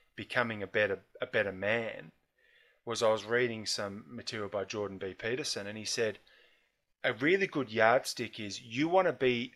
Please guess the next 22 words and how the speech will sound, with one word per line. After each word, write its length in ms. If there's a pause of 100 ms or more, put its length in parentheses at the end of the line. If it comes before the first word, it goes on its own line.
a 100
reliable 760
person," 680 (480)
and, 180
and 160 (540)
don't 200
sound 180
too 100
macabre 400
in 80
this, 200 (200)
but 200
you 100
wanna 200
be 160
a 80
reliable 540
person 480
at 100
your 80
father's 440
funeral. 440